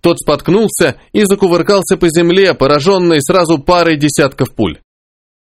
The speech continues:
Лейтенант распахнул заднюю дверь, лихорадочно изготавливая для стрельбы шмель М, но в этот момент Ланар неожиданно рванул вперед и в несколько громадных прыжков оказался прямо рядом с машиной.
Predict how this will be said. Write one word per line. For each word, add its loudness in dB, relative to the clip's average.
Лейтенант 0
распахнул 0
заднюю 0
дверь, -2
лихорадочно 0
изготавливая 0
для 0
стрельбы 0
шмель 0
М, 0
но 2
в -2
этот 0
момент 0
Ланар 0
неожиданно 2
рванул 0
вперед -2
и 2
в 0
несколько 0
громадных 0
прыжков -2
оказался 0
прямо 0
рядом 0
с -6
машиной. -2